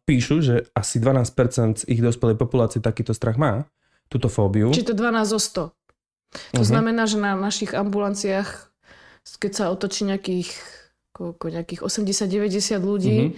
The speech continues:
Speaker 2: denne, tak z toho desať zhruba,
Speaker 1: To vychádza.
Speaker 2: sedem až desať má tento strach. Každý
Speaker 1: Čiže
Speaker 2: deň.
Speaker 1: to matika ide.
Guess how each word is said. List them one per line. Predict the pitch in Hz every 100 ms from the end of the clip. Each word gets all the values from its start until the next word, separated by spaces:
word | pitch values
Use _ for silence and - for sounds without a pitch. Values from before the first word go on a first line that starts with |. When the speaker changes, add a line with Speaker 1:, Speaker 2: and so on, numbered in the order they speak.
| -
Speaker 2:
denne, | 180 202 208 196 202 311 - _ _ _ _ _ _ _
tak | 196
z | -
toho | 220 220 190
desať | 220 208 220 220
zhruba, | 202 220 202 214 269 _ _
Speaker 1:
To | 180
vychádza. | 185 220 220
Speaker 2:
sedem | 214
až | 208 202
desať | 220 233 196
má | 214 208
tento | 214 202 202
strach. | - 175 160 - _
Každý | 220 220 214
Speaker 1:
Čiže | 196
Speaker 2:
deň. | 208
Speaker 1:
to | 117
matika | 113 117
ide. | 113 117